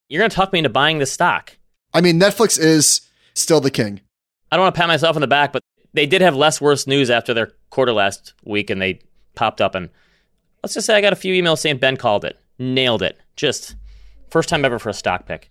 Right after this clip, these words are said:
Speaker 2: I do wanna buy the stock. I just think there's no hurry. All right, so Snap reported, and it was a debacle.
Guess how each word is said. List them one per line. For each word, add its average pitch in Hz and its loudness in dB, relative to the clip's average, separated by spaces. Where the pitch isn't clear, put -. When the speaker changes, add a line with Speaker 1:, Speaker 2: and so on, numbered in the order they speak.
Speaker 2:
I 170 2
do 214 0
wanna 208 4
buy 160 2
the 151 0
stock. 131 0
I 147 0
just 185 -2
think 180 -6
there's 135 -2
no 123 2
hurry. 101 -10
All 190 2
right, 156 2
so 170 -2
Snap 226 0
reported, 117 0
and 156 2
it - 6
was 156 4
a 151 2
debacle. 98 -4